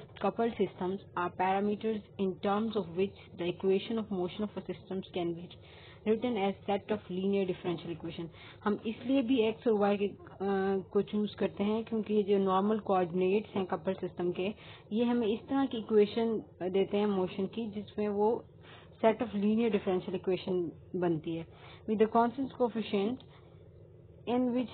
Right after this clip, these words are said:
the each equations contain only one dependent variable। और हमारे पास दो इक्वेशंस बनती थी ना, एक x double dot is equal to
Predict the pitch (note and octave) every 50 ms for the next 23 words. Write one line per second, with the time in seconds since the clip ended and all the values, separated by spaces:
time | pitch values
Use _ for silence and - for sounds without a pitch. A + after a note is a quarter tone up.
0 | - - A#3 - - - A#3 B3+ A3+ - B3 A3 - G#3+ G#3 G3+ - A3 G#3 -
1 | - G#3 G3+ F#3 G#3 G3 G3+ G3+ - - G#3 G3+ G#3 G#3 G#3+ F#3+ D#3+ F3 F#3+ G3
2 | G3+ F3 D#3 D#3+ - F3+ E3+ E3+ F3 E3+ E3+ E3 E3 D3+ E3 E3 D#3 E3 E3 D#3+
3 | - - - - - - - - G#3 G#3+ G#3+ A3+ G#3+ F#3+ A3 A3 G#3+ A3 A3+ A3+
4 | - B3+ A#3+ G3 A3 B3 C#4 C4+ - C4+ - - B3 A3+ G3+ A3 G#3+ G3+ A3 G3
5 | G#3+ A#3+ A#3 B3 B3+ A3+ A3+ G#3+ - - G#3+ G#3+ - - - A#3 G#3+ G#3 A3 G#3
6 | G#3+ G#3+ G#3+ G#3 G#3 - - G#3+ G3+ - G#3 G#3 - G#3+ G#3+ G#3+ G#3+ G3+ - A#3
7 | A#3